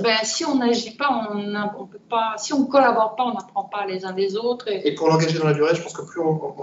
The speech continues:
Speaker 2: on donne, plus on, euh, on la valorise aussi. C'est toujours la même chose, hein. C'est un concept que je sors là, mais finalement qui marche bien aussi en entreprise, et plus on la valorise, euh, plus elle sera engagée, elle continuera à, à perdurer dans le temps.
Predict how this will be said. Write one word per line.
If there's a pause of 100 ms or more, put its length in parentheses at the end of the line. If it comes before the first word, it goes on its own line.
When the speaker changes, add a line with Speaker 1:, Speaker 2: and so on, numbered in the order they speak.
Speaker 2:
on
donne,
plus
on,
euh, (260)
on
la
valorise
aussi.
C'est
toujours
la
même
chose,
hein.
C'est
un
concept
que
je
sors
là,
mais
finalement
qui
marche
bien
aussi
en
entreprise,
et
plus
on
la
valorise, (680)
euh,
plus
elle
sera
engagée,
elle
continuera
à,
à
perdurer
dans
le
temps.